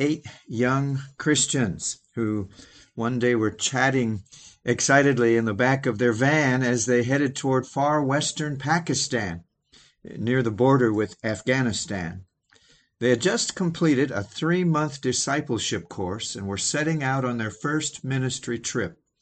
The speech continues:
And then on December twenty-four, twenty seventeen, their van had a flat tire near a local market. Knowing that people who lived in the area were Muslims and that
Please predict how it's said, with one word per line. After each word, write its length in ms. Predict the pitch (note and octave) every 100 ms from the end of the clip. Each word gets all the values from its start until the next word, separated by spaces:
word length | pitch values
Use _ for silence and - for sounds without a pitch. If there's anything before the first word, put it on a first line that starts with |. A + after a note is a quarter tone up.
| _ _ _ _
And 140 | - A2
then 140 | C#3
on 120 | C3+
December 540 | C3+ C3 - D#3+ D#3+ D#3+
twenty-four, 880 | - - E3+ E3 - F#3+ D3 D#2+ - -
twenty 440 | - A#2+ D3 D3+
seventeen, 920 | - - C#3+ C#3+ C#3 - D#3+ G2 F#2 - _ _ _ _ _ _
their 260 | - A#2 A2+
van 400 | A2 C#3 C3+ A#2
had 180 | A2+
a 60 | G#2
flat 380 | - C3 A#2 -
tire 560 | - C3+ G#2+ F2 F2+ _ - - _
near 280 | A2+ A2+ A2
a 60 |
local 380 | G2+ A2 A2+ A2
market. 520 | G2 G#2 A2 - F2 _ _ _ _ _ _ _ _ _
Knowing 300 | - D3 F#3
that 160 | E3 C3
people 240 | F3 E3+
who 120 | D3 C#3+
lived 320 | C#3+ E3+ D3+
in 120 | D3
the 160 | C3+ A2+
area 340 | A2+ A2 B2
were 220 | A#2 A2+
Muslims 680 | A2 D#3+ C3+ A#2+ A2+ C#3+ C3+
and 140 | A#2+
that 160 | A#2